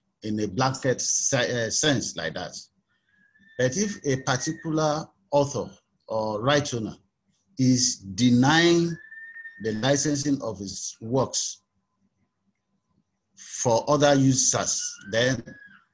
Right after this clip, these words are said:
the compulsory licensing thing will come in.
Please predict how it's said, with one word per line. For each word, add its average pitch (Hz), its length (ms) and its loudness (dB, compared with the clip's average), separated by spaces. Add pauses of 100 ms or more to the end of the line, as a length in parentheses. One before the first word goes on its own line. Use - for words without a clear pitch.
(320)
the 98 120 -6
compulsory 123 540 -4
licensing 110 560 -4
thing 98 320 -6 (1120)
will 95 140 -8
come 110 240 0
in. 80 100 -10